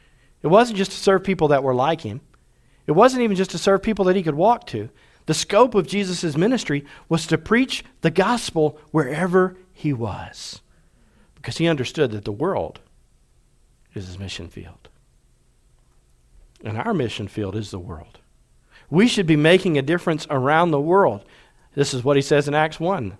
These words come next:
where I could have gone to begin with. "But you will receive power when the Holy Spirit has come upon you, and you shall be my witnesses both in Jerusalem and in all Judea and Samaria and even to the remotest part of the earth."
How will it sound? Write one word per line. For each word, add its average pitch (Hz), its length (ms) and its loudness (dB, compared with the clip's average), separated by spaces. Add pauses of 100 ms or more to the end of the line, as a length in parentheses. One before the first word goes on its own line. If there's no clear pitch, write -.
where 107 100 -2
I 110 60 -2
could 135 160 -2
have 117 100 -4
gone 135 220 0
to 139 40 -4
begin 151 300 -2
with. 92 240 -10 (1700)
"But 143 200 -2
you 208 80 6
will 214 100 8
receive 180 380 0
power 185 340 2
when 135 140 2
the 131 80 0
Holy 151 160 2
Spirit 170 300 -2
has 135 100 -4
come 156 180 -4
upon 165 320 -2
you, 117 160 -4 (420)
and 143 140 2
you 202 80 6
shall 202 160 0
be 190 160 4
my 180 140 4
witnesses 165 500 0
both 175 240 2
in 165 100 2
Jerusalem 156 540 2
and 131 60 2
in 131 80 0
all 175 160 4
Judea 156 500 0 (320)
and 135 140 -2
Samaria 151 520 2
and 135 200 -2
even 208 500 2 (280)
to 165 100 0
the 139 100 2
remotest 151 800 4 (240)
part 170 400 4 (200)
of 139 140 -2
the 131 140 -2
earth." 101 500 -6